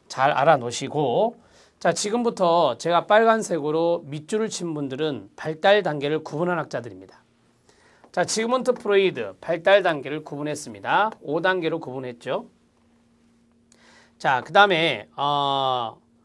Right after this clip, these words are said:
융도 바로 발달 단계를 구분해서 중년기가 중요하다 이렇게 말했고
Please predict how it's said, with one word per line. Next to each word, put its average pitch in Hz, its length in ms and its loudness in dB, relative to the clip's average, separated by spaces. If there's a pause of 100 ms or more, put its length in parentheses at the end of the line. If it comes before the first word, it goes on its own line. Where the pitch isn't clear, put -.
(680)
융도 226 760 4
바로 143 560 -2
발달 170 380 2
단계를 160 320 0
구분해서 139 500 -4
중년기가 180 580 -2
중요하다 131 560 -6
이렇게 147 240 -8
말했고 143 560 -6